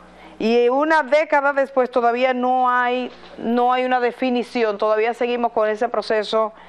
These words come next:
en los tribunales del país. Le pusieron delitos como falsificación de documentos, prevaricación, desfalco, asociación de malhechores. Desfalco se quedó con parte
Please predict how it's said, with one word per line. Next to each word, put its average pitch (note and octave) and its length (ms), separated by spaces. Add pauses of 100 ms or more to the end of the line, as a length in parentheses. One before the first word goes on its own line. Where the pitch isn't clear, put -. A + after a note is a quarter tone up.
(260)
en G#3 100
los G#3+ 140
tribunales G3+ 480
del G3+ 160
país. E3 440 (1700)
Le A3+ 480
pusieron A#3 680
delitos A3+ 400
como G#3 180
falsificación G3+ 680
de G#3+ 100
documentos, A3 800
prevaricación, G3 760
desfalco, G#3 800 (720)
asociación G3+ 500
de A3 60
malhechores. A3 840 (1500)
Desfalco G#3+ 720
se G3 180
quedó G3+ 240
con G#3 180
parte A#3 480